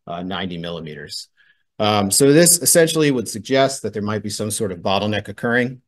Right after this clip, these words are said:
uh, for this species in the early part of its life, uh, kind of like what we were talking about, or Paris was talking about with the C S M I data set. It's not, uh, clear what that bottleneck is, but certainly fish are not getting to the adult stage.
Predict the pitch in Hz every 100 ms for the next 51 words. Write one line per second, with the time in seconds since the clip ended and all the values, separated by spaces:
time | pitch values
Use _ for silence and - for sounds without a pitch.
0 | - 107 123 117 117 - 120 120 127 117
1 | 101 92 98 98 92 104 95 82 - 90
2 | 82 73 - _ _ _ 82 76 117 98
3 | 95 - 87 90 - 92 92 92 90 85
4 | - - _ - 85 143 - 101 - 90
5 | 90 87 82 82 92 95 90 98 87 87
6 | 85 80 - 73 - - - _ - 95
7 | 143 147 - - _ _ - - _ 113
8 | 98 87 - 147 165 147 117 117 95 107
9 | 101 98 85 123 131 131 - _ - 98
10 | 131 123 123 104 117 104 95 95 - 98
11 | 92 90 87 82 - 76 - 85 76 -